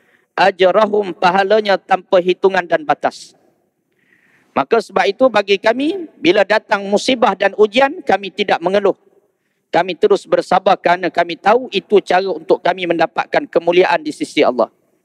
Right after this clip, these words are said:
Tuan-tuan, salah satu cara kita nak hargai kehidupan kita,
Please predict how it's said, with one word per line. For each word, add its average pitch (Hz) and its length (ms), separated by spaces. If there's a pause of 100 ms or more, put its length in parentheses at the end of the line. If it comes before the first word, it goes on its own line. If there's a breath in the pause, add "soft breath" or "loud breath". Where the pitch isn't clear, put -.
(600)
Tuan-tuan, 208 320
salah 190 320
satu 202 320
cara 190 400
kita 185 240
nak 175 160
hargai 185 480
kehidupan 175 480
kita, 208 400